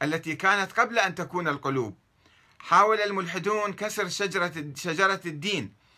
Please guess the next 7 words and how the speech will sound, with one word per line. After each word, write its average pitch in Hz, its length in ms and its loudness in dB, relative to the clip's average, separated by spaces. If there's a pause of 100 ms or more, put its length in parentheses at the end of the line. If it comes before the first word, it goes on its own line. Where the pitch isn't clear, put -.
(280)
التي 180 320 0
يقف 185 300 0
عليها 170 320 0
المؤمنون 156 600 -4 (420)
بإلحاق 170 560 4
فضائح 175 540 2
السياسيين 175 920 -2